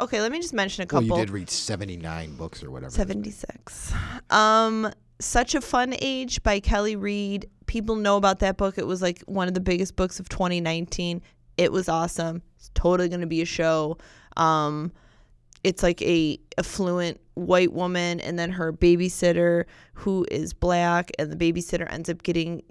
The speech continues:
Speaker 1: confronted one night when she has their toddler in a grocery store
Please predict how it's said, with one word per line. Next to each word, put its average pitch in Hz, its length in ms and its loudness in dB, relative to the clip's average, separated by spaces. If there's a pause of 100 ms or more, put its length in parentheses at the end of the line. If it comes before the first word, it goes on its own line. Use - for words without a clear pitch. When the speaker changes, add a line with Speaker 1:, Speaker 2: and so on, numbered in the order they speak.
Speaker 1:
confronted 170 720 -2
one 175 260 0
night 175 280 0
when 170 100 -8
she 175 200 -4
has 165 340 0
their 165 220 0
toddler 170 500 2
in 165 80 -2
a 156 80 -6
grocery 160 460 -2
store 170 520 0